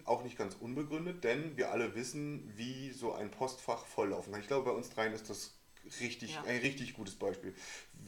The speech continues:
Speaker 1: Was sagt ihr
Speaker 2: Ich
Speaker 1: denn
Speaker 2: weiß nicht,
Speaker 1: dazu?
Speaker 2: was du meinst.
Speaker 1: <laughs>
Speaker 2: Ähm, ja, das ist ja immer wieder ein Thema, ähm, was aber auch damit zusammenhängt oder was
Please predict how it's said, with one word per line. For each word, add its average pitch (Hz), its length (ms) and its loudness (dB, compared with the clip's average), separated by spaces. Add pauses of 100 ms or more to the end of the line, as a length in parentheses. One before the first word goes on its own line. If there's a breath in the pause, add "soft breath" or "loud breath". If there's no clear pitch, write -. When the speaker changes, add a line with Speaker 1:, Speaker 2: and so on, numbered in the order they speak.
(280)
Speaker 1:
Was 131 160 2
sagt 151 160 4
ihr 151 60 0
Speaker 2:
Ich 180 40 0
Speaker 1:
denn 143 100 4
Speaker 2:
weiß 92 100 4
nicht, - 100 -2
Speaker 1:
dazu? 92 80 0
Speaker 2:
was - 100 -4
du 269 80 -4
meinst. - 380 -6
Speaker 1:
<laughs> 214 920 4
Speaker 2:
Ähm, 196 540 6 (160)
ja, 196 320 12
das 190 160 4
ist 196 120 -4
ja 196 120 6
immer 196 220 4
wieder 208 160 6
ein 196 160 6
Thema, 196 640 6
ähm, 180 840 2
was 185 220 2
aber 196 180 4
auch 185 100 2
damit 185 280 6
zusammenhängt 202 640 0 (140)
oder 175 440 2
was 185 340 -2